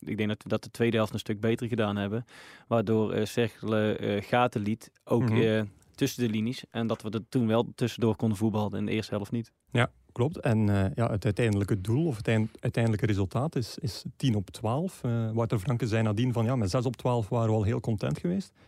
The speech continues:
Speaker 2: Maar, eh, tien op twaalf is, is pure waanzin. Dat is van de top van één B naar de top van één A.
Speaker 1: Ja, dat is wel heel makkelijk gezegd, eh,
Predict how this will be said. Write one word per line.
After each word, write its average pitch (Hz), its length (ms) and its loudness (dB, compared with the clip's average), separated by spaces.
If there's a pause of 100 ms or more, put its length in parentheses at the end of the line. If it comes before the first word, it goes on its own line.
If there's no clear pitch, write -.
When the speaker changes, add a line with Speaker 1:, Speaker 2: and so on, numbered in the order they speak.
(460)
Speaker 2:
Maar, 98 400 0
eh, 92 60 -6 (140)
tien - 180 -2
op 107 100 -4
twaalf 104 300 0
is, 104 200 -2
is - 120 -12
pure 107 260 0
waanzin. 135 360 2
Dat 104 80 2
is - 80 -4
van 104 200 0
de 101 80 0
top - 180 -4
van 110 160 0
één 107 220 2
B 95 60 0
naar 113 220 2
de 98 100 -2
top 110 200 -6
van 95 360 -2
één 104 240 0
A. 202 140 0 (720)
Speaker 1:
Ja, 113 320 2
dat 104 80 2
is - 80 -2
wel 117 80 6
heel 107 180 4
makkelijk 107 380 0
gezegd, 107 460 -2
eh, 110 240 2